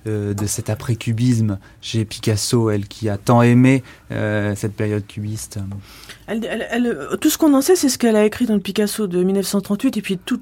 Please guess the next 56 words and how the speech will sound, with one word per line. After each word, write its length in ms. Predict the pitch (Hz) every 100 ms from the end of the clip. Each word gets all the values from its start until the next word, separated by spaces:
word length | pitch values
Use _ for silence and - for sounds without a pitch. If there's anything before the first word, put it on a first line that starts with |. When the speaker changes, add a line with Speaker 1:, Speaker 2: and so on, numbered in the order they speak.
| -
Speaker 2:
tous 100 | 226
les 100 | 202
petits 200 | 190 196
fragments 420 | 190 202 185 226
qu'on 140 | 214 185
peut, 240 | 185 170
qu'on 180 | - 180
peut, 380 | 190 175 160 151 - - -
euh, 60 | 165
trouver 280 | 214 202
de 120 | 190 202
ci, 180 | -
de 140 | 180 185
là 260 | 208 214
au 140 | 170 160
fil 240 | - 190
du 120 | 180
temps. 260 | 190 285 294 - - - -
Elle 240 | - 254 247
voit, 400 | 220 247 247 226
dans, 260 | 196 196
par 220 | 185 180 196
exemple, 300 | 190 226 202
dans 100 | 185
les 100 | 190
portraits, 720 | 202 190 - 208 202 202 202
les 60 | 185
portraits 340 | 180 - 190
de 40 | 185
Polo, 460 | 196 196 202 202
sur 240 | 196 196 180
l'âne, 340 | 175 180 190
et 40 |
cetera, 320 | 185 - 190 190
toute 180 | 269
cette 160 | 262 254
période, 380 | 208 214 220 202 - - -
euh, 60 | 185
plus 160 | 185
réaliste 540 | 208 208 190 202 214 185
des, 200 | 175 170
des, 140 | 165 - - 165
des 220 | 190 180
années 200 | 190 190
de 100 | 180
bonheur, 380 | 175 208 381 302
en 80 | 196
fait, 280 | 190 180
où, 120 | - 202
où, 200 | 202 220
dit-elle, 360 | 190 202 208
Picasso 400 | 185 180 180 202 185
voit 160 | 170
tout 240 | 170 185 180
en 100 | 180
rose. 280 | 247 330